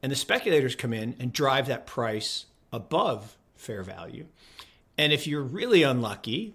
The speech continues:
like in the stock market today or in, in Bitcoin back, back then, or again in, in eighteen, uh, seventeen, uh, you get the leveraged speculators that come in and really,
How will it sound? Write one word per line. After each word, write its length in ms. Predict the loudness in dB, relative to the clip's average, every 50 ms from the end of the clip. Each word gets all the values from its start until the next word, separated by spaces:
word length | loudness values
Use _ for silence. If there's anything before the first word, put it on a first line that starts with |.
| -14 -10
like 320 | -8 -6 -6 -8 -10 -12 -8
in 120 | -6 -6
the 60 | -4 -4
stock 320 | -4 -4 -4 -4 -6 -6
market 300 | -8 -8 -8 -8 -10 -10
today 480 | -8 -8 -6 -4 -2 0 0 0 0 0
or 300 | 0 -2 -4 -6 -8 -10 -14 _ _ _
in, 320 | -10 -8 -8 -8 -8 -10 -10 -12
in 120 | -12 -10
Bitcoin 480 | -8 -10 -10 -10 -10 -8 -8 -8 -8 -8
back, 340 | -8 -8 -8 -10 -14 -18 _ -20 -20 -20 -20 _ _ -6
back 240 | -4 -4 -4 -4 -4
then, 220 | -4 -2 -2 -2
or 80 | -2 -2
again 280 | -2 -2 -2 -2 -2
in, 260 | -2 -4 -4 -6 -8 -10
in 340 | -10 -12 -10 -8 -8 -10 -10 -12 -10 -8
eighteen, 540 | -8 -8 -6 -6 -6 -4 -4 -4 -6 -8 -12 _ _ -20 -20 -20 -20 -20 _ -12
uh, 100 | -8 -4
seventeen, 520 | 0 0 0 0 0 -2 -4 -6 -8 -10 -14 _ _ _ _ _ _ -6
uh, 280 | -4 -4 -4 -4 -6 -8 -8 -6
you 120 | -4 0
get 280 | 2 2 2 2 2 0
the 340 | 2 2 2 2 0 -4 -8 _ _ -8
leveraged 760 | -4 2 2 4 2 2 0 -2 0 0 0 0 -4 -8 -10 -10 -12
speculators 960 | -10 -10 -8 -8 -8 -10 -8 -10 -12 -12 -12 -12 -14 -14 -12 -10 -10 -12 -12 _ _ _ _ _ _ _ -10
that 160 | -8 -8 -6
come 260 | -4 -2 -2 0 0
in 260 | -2 -4 -6 -8 -10 -12 _ -10
and 200 | -8 -8 -6 -4
really, 600 | -2 0 2 6 6 6 6 6 0 -6 -10 -18